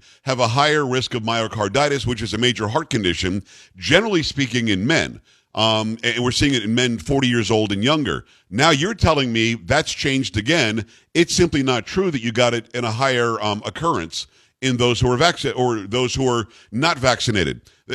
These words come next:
In fact, getting covid nineteen, there's a certain risk for myocarditis, and getting the shot, there's a, there's a risk for myocarditis, and it flip-flopped, didn't it?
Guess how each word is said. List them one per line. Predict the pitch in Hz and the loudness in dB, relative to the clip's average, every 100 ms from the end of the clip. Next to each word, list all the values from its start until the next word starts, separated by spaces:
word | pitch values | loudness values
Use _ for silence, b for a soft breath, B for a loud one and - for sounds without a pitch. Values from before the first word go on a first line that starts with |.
| 139 | -4
In | 143 | -4
fact, | 117 175 180 127 - - _ _ | 0 4 4 2 -4 -20 _ _
getting | 98 165 196 | 0 0 0
covid | 165 156 143 | 0 0 0
nineteen, | 131 127 - 151 110 127 139 _ | -2 -2 -2 -2 0 -2 -8 _
there's | 104 135 120 | -8 -6 -4
a | |
certain | - 160 127 | -2 -2 2
risk | 135 - | 0 2
for | 131 | 0
myocarditis, | 123 120 143 135 98 82 104 - b b b - | 2 0 0 0 2 2 -2 -8 b b b 0
and | 139 | 2
getting | 131 139 135 131 - 104 | 4 4 4 0 -4 -4
the | 123 | -4
shot, | - 190 170 - - 101 | 2 2 2 0 -8 -4
there's | 131 107 | -2 0
a, | 120 | -2
there's | 107 113 113 | 0 -2 0
a | |
risk | 117 120 | 0 0
for | 120 | -2
myocarditis, | 113 107 101 101 95 143 110 101 - b b | 0 0 0 -2 0 0 0 -4 -8 b b
and | 139 | -4
it | 139 | -2
flip-flopped, | - 220 135 92 85 | 0 0 2 -2 0
didn't | 165 | 0
it? | 104 | 0